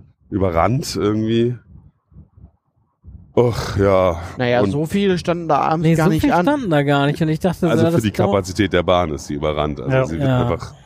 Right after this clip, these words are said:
Speaker 1: das ist einfach, dauert alles. Meine Güte. Und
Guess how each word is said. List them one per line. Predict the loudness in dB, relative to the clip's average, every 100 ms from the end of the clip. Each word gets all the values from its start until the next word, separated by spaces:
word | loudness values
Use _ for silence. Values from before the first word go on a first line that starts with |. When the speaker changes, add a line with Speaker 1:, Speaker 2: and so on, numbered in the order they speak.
| -18
Speaker 1:
das | -10
ist | -8
einfach, | -6 -8 -8
dauert | -2 2 2 0
alles. | -4 -6 -8 -6
Meine | -2 0 2 0
Güte. | -4 -10 -12 -16 -20 -20 -20 _ _ _ _ _ _ _ _ _ _ _ _ _ _ _ _ _ _ _ _ _ _ _ _
Und | -4 -2 -2 -10